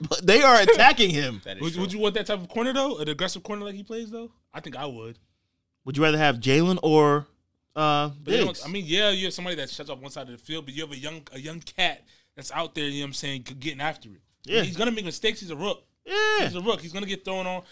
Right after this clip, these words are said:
Speaker 3: But as he starts honing in that crab, boy, you feel me?
Speaker 1: Getting thrown on and getting targeted, <laughs> like, multiple times a game.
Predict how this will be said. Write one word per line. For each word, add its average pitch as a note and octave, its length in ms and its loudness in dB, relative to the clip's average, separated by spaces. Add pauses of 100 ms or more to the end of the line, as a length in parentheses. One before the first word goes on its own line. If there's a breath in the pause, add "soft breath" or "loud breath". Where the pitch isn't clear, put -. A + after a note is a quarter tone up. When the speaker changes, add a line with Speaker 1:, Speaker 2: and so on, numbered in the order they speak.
(180 soft breath)
Speaker 3:
But C3+ 100 -8
as D#3 100 -2
he E3 60 -10
starts F3+ 240 -4
honing F3+ 220 -8
in E3+ 60 -8
that E3+ 160 -6
crab, G#3 340 -4
boy, F3 140 -8
you E3+ 140 -8
feel F#3 200 -12
me? F#3+ 160 -8
Speaker 1:
Getting G3+ 220 6
thrown G#3 380 6
on A#3 260 8
and D#3+ 220 6
getting F3+ 300 8
targeted, F#3+ 600 8
<laughs> F#3+ 140 0
like, G#3 300 2
multiple F#3 440 0
times F#3 400 8
a F3 60 6
game. E3 320 6